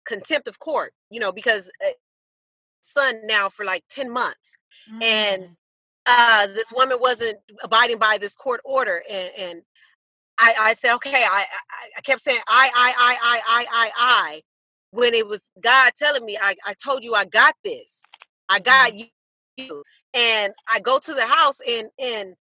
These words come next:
Speaker 1: and I look down at these papers, this denial, but at the bottom, the judge is giving me specific instructions on how to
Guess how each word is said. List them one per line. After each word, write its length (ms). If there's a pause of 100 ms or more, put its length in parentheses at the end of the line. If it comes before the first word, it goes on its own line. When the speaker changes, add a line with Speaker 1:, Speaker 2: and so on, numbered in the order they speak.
(520)
Speaker 1:
and 120
I 60
look 220
down 220
at 120
these 160
papers, 500
this 200
denial, 680
but 280
at 140
the 100
bottom, 640 (960)
the 140
judge 460
is 160
giving 340
me 100
specific 560
instructions 640
on 120
how 180
to 60